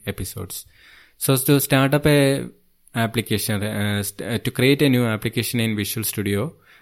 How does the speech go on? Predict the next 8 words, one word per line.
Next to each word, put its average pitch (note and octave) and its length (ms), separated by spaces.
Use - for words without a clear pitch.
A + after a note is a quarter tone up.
open C3+ 400
the B2+ 80
Visual A#2 280
Studio A2+ 480
Professional A2+ 580
or G#2 140
Community G2+ 640
Edition. F#2+ 440